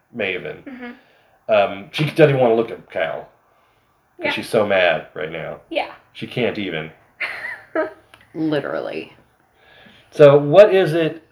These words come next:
Speaker 1: that the, uh, the king says to Mare? There's a quote here about what the king says to Mare, and I think it sums up kind of the Sil-, way Silver's viewed Reds in general.
Speaker 2: Yeah,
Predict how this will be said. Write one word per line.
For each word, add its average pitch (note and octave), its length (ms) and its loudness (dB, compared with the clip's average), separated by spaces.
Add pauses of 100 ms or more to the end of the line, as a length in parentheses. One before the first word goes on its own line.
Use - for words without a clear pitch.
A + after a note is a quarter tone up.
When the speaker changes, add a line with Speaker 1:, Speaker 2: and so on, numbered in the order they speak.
(120)
Speaker 1:
that B2 400 4 (600)
the, B2+ 460 -2
uh, A2 320 2 (1400)
the A#2+ 120 -10
king C#3 400 2
says A2 600 2
to A#2 120 -2
Mare? F2+ 360 -4
There's G2+ 200 -8
a A2 40 -8
quote B2+ 400 2
here B2+ 360 -2
about A#2 280 4
what A2 100 0
the - 60 -12
king A2+ 240 -10
says A2 180 -2
to G2+ 80 -18
Mare, A2 200 -2
and G2+ 100 -2
I G2+ 40 -4
think A#2 140 -8
it G2+ 60 -8
sums A2 320 -2
up - 320 0 (800)
kind E3+ 240 4
of D3 80 6
the A2+ 100 -2
Sil-, C#3 300 -4
way B2+ 180 2
Silver's A2+ 400 -4
viewed G#2+ 380 -6
Reds F2+ 600 -2
in G#2 220 -8
general. F#2 640 -6 (420)
Speaker 2:
Yeah, B3 340 -6